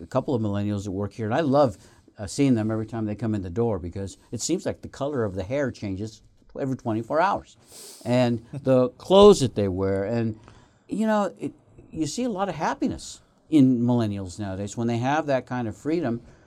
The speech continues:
Uh, I'm sure that there are still some workplaces that are of the old Victorian traditional style where you have to wear a, can you believe it, a necktie to work,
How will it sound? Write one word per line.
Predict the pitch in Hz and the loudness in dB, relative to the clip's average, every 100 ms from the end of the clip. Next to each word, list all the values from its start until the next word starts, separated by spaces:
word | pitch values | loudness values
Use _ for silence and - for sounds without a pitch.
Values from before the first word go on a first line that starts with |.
| _ _ | _ _
Uh, | - 107 | -8 -4
I'm | - 139 | 0 0
sure | - 170 | 2 0
that | 143 127 110 | 4 4 4
there | 127 127 | 4 4
are | |
still | 117 143 127 | 2 0 -2
some | 131 123 | 0 2
workplaces | 120 135 - 110 98 107 101 | 2 -2 -2 -2 -2 -4 -8
that | 104 98 | -4 -2
are | 95 92 - - _ - | 0 -2 -6 -20 _ -6
of | 113 104 | -4 0
the | 113 | 4
old | 117 120 113 | 6 6 4
Victorian | 113 - 127 123 120 117 113 104 | 0 2 6 6 6 2 -2 -4
traditional | 120 131 127 117 | -2 0 0 -4
style | 98 - 107 104 117 | -4 -2 2 4 2
where | 117 | 0
you | 95 95 | -2 -2
have | 104 104 | -4 -4
to | |
wear | 107 104 98 | -4 -2 -2
a, | 87 - - | -4 -12 -8
can | 110 | -4
you | 110 | -2
believe | 95 110 131 | -2 -2 -2
it, | |
a | 90 | -2
necktie | 95 113 - 123 156 - _ _ - - | -4 -4 -4 -4 -4 -10 _ _ -20 -8
to | 120 | -2
work, | 113 139 170 | 2 2 0